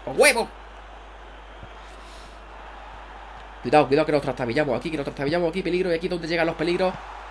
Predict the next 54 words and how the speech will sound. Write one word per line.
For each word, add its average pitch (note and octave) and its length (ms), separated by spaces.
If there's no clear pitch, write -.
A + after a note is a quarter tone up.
Portero, A3+ 360
portero. A3 360
Venga. A#2+ 320
Venga, A2 380
creo C#3 160
que E3 60
ha - 20
sido D3+ 160
fuera C3+ 140
de A#2+ 60
juego A2+ 180
de G#2+ 40
todas A2 140
formas, F#2+ 240
¿no? G3+ 140
Sí. - 140
De G2+ 80
todas - 720
formas B2+ 180
hemos B2 160
salido A#2 200
bien A#2 160
con A2+ 100
el G#2+ 80
portero G#2 240
ahí. F2+ 80
Vale, F#2+ 220
vale, A#2 240
vale. A2+ 220
Vamos, F#2 180
viene D3 200
alguien F3 200
o C3+ 140
pegamos B2 320
el A#2 60
vejigazo. A2 460
Vamos, F3 200
espérate F#3+ 260
que F#3 60
estamos F3 200
en E3 80
un D3 40
touch C#3 180
sesenta B2+ 360
y A#2 40
cinco. D3+ 200
Vamos C3 140
a - 20
ver - 40
qué - 60
podemos A2+ 240
hacer A2 140
por A2 100
aquí. G2 200